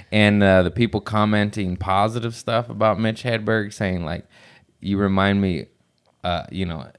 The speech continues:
of him." Awesome. But the haters going, "You're stealing from Mitch Hedberg. You know what? Suck my butthole, motherfucker.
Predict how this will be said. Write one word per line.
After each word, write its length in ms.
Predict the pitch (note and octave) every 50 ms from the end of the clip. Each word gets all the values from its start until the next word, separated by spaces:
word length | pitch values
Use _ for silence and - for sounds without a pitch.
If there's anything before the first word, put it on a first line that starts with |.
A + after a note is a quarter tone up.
| _ _ _ _ _ _ _ _ _ _ _ _ -
of 240 | G2 F#2+ G2 G2
him." 440 | A2 A2+ A2+ A2+ A2 G#2+ A2 - - - - - - -
Awesome. 640 | - F2+ F#2+ A2+ B2+ C3 B2 - - E2 D2+ E2+ -
But 220 | - G2+ G2 G2 -
the 120 | G2 F2
haters 440 | F2 G2 G#2+ A2 G#2+ G#2+ G#2+ G2+ G2
going, 320 | G2+ G2+ F#2+ F#2 F2 E2+ - - - - - - _ _
"You're 200 | - A2 A2 A2
stealing 640 | G#2 - - - - A#2+ A#2+ A#2 A#2 A#2 A2 G#2 G2+
from 260 | F#2 - A#2+ A2 G2+
Mitch 260 | G2+ A2+ A#2 - -
Hedberg. 440 | A2+ A2 A2 A2+ A#2 B2+ B2 A#2+ A2
You 160 | A2+ A2+ A2+
know 140 | A2+ G#2+ G2+
what? 240 | G2+ G2+ G2+ F#2+ -
Suck 360 | - - - C3+ A#2+ - -
my 200 | A#2 G#2+ F#2+ F2+
butthole, 640 | E2 F2+ F#2+ G2+ G#2+ C#3+ D3 - A2 A2+ A2+ G#2 F#2
motherfucker. 880 | G2 G2+ G#2 F#2+ F2 E2 - - - - C3+ B2 - - C#3+ C#3+ C3